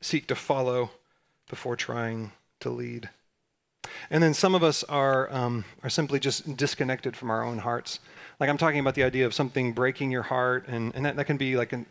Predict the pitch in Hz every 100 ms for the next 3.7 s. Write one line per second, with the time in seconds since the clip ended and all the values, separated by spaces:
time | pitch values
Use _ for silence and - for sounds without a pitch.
0 | - 135 120 120 120 117 117 107 104 110
1 | 104 113 120 117 107 101 110 107 - 107
2 | 107 120 120 113 123 135 131 127 131 120
3 | 110 110 - 123 120 113